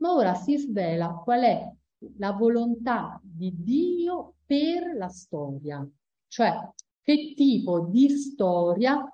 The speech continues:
stiamo vivendo e come Dio desidera che sia. Quindi viene svelato il mistero del progetto di Dio sulla storia, e a svelarlo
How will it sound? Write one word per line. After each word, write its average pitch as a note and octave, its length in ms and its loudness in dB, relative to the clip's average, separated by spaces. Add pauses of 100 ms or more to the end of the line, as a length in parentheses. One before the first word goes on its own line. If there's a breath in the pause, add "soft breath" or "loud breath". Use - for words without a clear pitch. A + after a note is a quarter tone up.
(120)
stiamo F#3+ 500 0
vivendo F4+ 880 0
e A#3 140 0
come C#4+ 300 4
Dio D4+ 240 6
desidera E4 1000 4
che G3+ 140 0
sia. D3 540 -8 (500)
Quindi A3 280 2
viene G3+ 360 2
svelato F#3 800 -4 (160)
il A3+ 180 0
mistero A#3+ 540 0
del F3+ 160 -6
progetto G3 540 -6
di B3+ 220 -4
Dio E3+ 260 -2
sulla B3+ 280 -2
storia, G3 460 0 (180)
e D4+ 340 2
a G#3 180 0 (240)
svelarlo B3+ 960 0